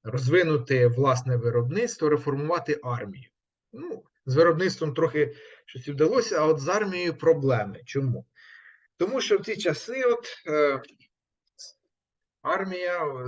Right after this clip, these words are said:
змінилася. Зокрема, корпус яничарів, колись елітний підрозділ,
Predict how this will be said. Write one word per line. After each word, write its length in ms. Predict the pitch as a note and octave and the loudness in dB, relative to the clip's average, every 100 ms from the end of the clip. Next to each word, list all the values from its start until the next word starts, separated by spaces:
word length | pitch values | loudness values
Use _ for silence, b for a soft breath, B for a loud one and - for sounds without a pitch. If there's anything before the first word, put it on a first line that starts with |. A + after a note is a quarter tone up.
| B2+ | -10
змінилася. 800 | C3+ E3+ E3 D#3 A#2 G2+ G2 - _ _ - | -6 -6 -2 -2 -2 -6 -12 -18 _ _ -12
Зокрема, 400 | B2+ D#3 D#3+ D3 | -4 0 2 2
корпус 560 | - E3 D3 C3+ - | 4 4 4 -4 -4
яничарів, 640 | C3+ B2+ B2 G#3+ A#3 A3 G3 | -4 -4 -2 0 4 4 2
колись 520 | D3 D3 C#3 - - | 0 0 -2 -4 -4
елітний 540 | C3 D3 D#3+ - C3+ B2 | -2 -2 -2 -4 -4 -4
підрозділ, 680 | B2 A#2+ G#3+ A3+ E3 F3 | -4 0 4 2 0 -8